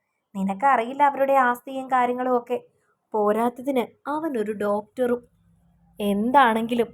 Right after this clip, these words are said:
ഒരു ബുദ്ധിമുട്ടും പ്രയാസങ്ങളും ഒന്നും ഉണ്ടാവില്ല എന്നുള്ളത് ഉറപ്പ്. എ-, പിന്നെ ഏതമ്മയ്ക്കും മകൾക്ക്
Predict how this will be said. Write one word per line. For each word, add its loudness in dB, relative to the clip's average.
ഒരു 4
ബുദ്ധിമുട്ടും 0
പ്രയാസങ്ങളും 0
ഒന്നും -2
ഉണ്ടാവില്ല -2
എന്നുള്ളത് -2
ഉറപ്പ്. 2
എ-, -8
പിന്നെ 0
ഏതമ്മയ്ക്കും 0
മകൾക്ക് -2